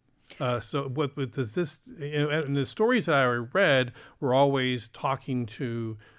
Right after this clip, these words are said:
people who were involved in running the grid, but they weren't talking to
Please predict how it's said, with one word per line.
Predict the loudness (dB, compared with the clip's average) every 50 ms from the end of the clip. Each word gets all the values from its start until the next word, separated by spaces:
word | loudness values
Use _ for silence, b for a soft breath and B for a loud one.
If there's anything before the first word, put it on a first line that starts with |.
| b b b
people | -6 -6 -4 -4 -2
who | -2 -2
were | -2 -2 -2
involved | -4 -4 -2 0 0 2 0 0 -2 -6 -8
in | -8 -6 -4
running | -4 -4 -4 -4 -4
the | -6 -8
grid, | -8 -2 0 2 4 4 2 0 -2
but | -8 -6
they | -4 -2 -4
weren't | -2 -4 -4 -8 -8 -10
talking | -12 -8 -6 -6 -6 -8 -8 -8 -8 -8 -10
to | -10 -8 -6 -6 -4 -4 -6 -6